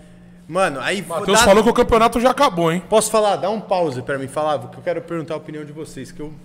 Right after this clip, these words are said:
Speaker 1: a gente vai voltar pro Jorge Jesus. Que eu falei da parada que como ele mostrou que dava pra jogar sempre com o time titular.
Speaker 2: Então, nós
Speaker 1: Aí,
Speaker 2: estamos tentando
Speaker 1: porra,
Speaker 2: aqui, Matheus. A, a,
Speaker 1: tu
Speaker 2: até agora tá
Speaker 1: falou
Speaker 2: suave.
Speaker 1: o que eu penso. A gente tá num jogo que, mano,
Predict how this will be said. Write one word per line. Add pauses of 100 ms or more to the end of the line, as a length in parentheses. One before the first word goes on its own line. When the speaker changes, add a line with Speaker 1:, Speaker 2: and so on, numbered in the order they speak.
(200)
Speaker 1:
a
gente
vai
voltar
pro
Jorge
Jesus. (520)
Que
eu
falei
da
parada
que
como
ele
mostrou
que
dava
pra
jogar (380)
sempre
com
o
time
titular. (500)
Speaker 2:
Então,
nós
Speaker 1:
Aí,
Speaker 2:
estamos
tentando
Speaker 1:
porra,
Speaker 2:
aqui,
Matheus. (340)
A,
a,
Speaker 1:
tu
Speaker 2:
até
agora
tá
Speaker 1:
falou
Speaker 2:
suave.
Speaker 1:
o
que
eu
penso.
A
gente
tá
num
jogo (380)
que, (340)
mano,